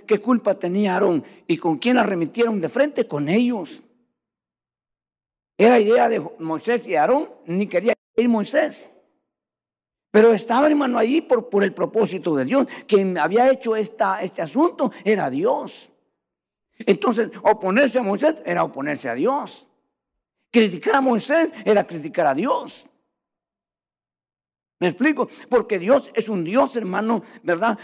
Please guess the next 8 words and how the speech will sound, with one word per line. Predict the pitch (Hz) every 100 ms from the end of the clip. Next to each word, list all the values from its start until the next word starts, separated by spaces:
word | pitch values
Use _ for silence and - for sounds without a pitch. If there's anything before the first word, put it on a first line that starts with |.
| -
Que | - 202
de | 165 175
delegaciones | 175 170 170 147 139 - 226 269 262 - -
en | 156 165
cuestión | 143 - 214
de | 196
la | 156
autoridad. | 127 160 143 131 127 95